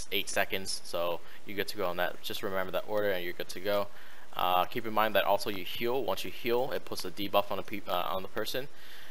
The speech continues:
and it's a five-minute debuff. So you, you can't really, um, you know, heal more than that with, uh, Alchemist, 'cause you will get a debuff on it. Um, also keep in mind that stimulus injections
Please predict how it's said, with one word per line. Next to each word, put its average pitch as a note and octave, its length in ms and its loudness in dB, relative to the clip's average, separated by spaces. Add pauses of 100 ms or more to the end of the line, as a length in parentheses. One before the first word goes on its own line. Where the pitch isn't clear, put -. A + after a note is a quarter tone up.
(120)
and F#2 220 0
it's - 140 -2
a - 20 -4
five-minute G2 500 6
debuff. A#2 360 0
So F2 440 0 (440)
you, F#2+ 260 -2
you G2+ 160 -4
can't F2+ 340 0
really, F#2 400 -2
um, E2+ 220 -2 (340)
you G2 100 -2
know, D2+ 100 -2 (420)
heal G#2+ 220 2
more F#2+ 180 2
than F2 120 0
that F2+ 220 8
with, - 300 -2
uh, - 200 0
Alchemist, F2+ 600 0
'cause - 240 -2
you F#2+ 80 -2
will F#2 140 -2
get E2+ 180 -2
a E2+ 40 -4
debuff F2+ 440 -2
on F2 160 0
it. - 120 -2 (520)
Um, F2 240 2
also G2+ 220 2
keep - 200 -2
in F#2+ 80 -2
mind F#2+ 220 2
that F2 100 0
stimulus A#2 440 -2
injections G#2+ 720 0